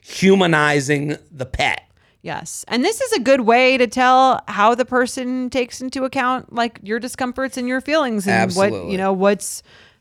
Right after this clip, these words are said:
Speaker 2: meaningful to you and how much they care about your comfort level.
Speaker 1: Right. And you also have to be okay with his amount of effort towards this. Like, I think she has to see, like, okay,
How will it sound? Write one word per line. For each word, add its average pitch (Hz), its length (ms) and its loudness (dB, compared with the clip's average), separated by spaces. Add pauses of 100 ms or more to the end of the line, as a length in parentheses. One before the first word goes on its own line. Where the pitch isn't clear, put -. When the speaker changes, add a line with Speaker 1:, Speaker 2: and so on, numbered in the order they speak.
(160)
Speaker 2:
meaningful 233 500 0
to 269 120 -8
you 269 60 2
and 202 100 0
how 202 100 2
much 208 220 -2
they 220 100 2
care 208 220 0
about 208 200 2
your 202 120 -2
comfort 233 340 -2
level. 156 380 -10 (160)
Speaker 1:
Right. 117 340 0 (300)
And 196 240 -2 (480)
you 247 260 2
also 247 300 4
have 196 200 2
to 185 60 -4
be 175 160 2
okay 147 480 2
with 127 480 -2 (1800)
his 165 460 -6 (120)
amount 151 420 -2
of 131 120 -8 (120)
effort 123 440 -4
towards 95 360 -12
this. - 280 -18
Like, 147 340 0 (580)
I 156 140 0
think 208 180 2
she 185 200 -2
has 175 180 0
to 160 80 -8
see, 147 340 -2
like, 135 220 -2
okay, 143 460 0